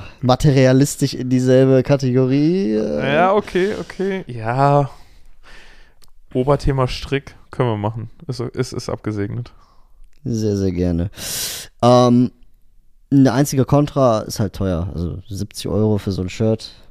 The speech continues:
Speaker 1: weiß ich nicht.
Speaker 2: Kriegst halt von bis. Fairerweise muss ich dazu sagen, ich hab jetzt meins von Zara.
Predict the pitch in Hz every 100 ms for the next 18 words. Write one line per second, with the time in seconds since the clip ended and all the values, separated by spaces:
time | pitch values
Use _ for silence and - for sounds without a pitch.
0 | - - - - _ - - - 69 -
1 | - - - - - - - - _ -
2 | - 131 131 117 127 120 120 131 143 -
3 | - - - - 131 127 123 120 127 127
4 | - 120 127 120 117 120 123 120 123 123
5 | - 127 113 117 - 127 120 117 120 127
6 | 139